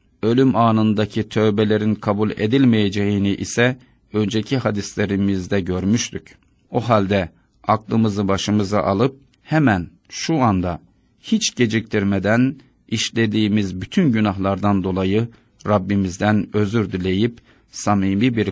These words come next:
kalp ile tövbe etmeliyiz. Üç. Sevgili dinleyenler, hadis-i şerifimizde hakikaten çok önemli bir noktaya vurgu yapılmaktadır. Bakınız, yüz kişiyi öldürerek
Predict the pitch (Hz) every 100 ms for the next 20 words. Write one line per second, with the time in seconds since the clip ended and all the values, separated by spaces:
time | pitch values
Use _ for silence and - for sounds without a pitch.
0 | - 117 101 - 95 101 110 - _ -
1 | 92 87 95 87 - 87 87 60 - -
2 | _ _ _ _ _ _ _ _ 156 131
3 | - - _ _ _ _ _ _ _ _
4 | - 156 151 143 139 113 104 98 95 90
5 | - - _ - 143 143 - 165 151 139
6 | 143 139 117 107 139 - - - 131 131
7 | 160 - 120 127 120 117 - 175 - 123
8 | 117 110 110 110 104 110 107 - 104 110
9 | 104 101 98 98 104 90 98 95 92 -
10 | 104 82 - _ _ _ _ 104 147 175
11 | 135 107 82 - - - 165 196 - 131
12 | - 123 123 - 107 101 104 110 104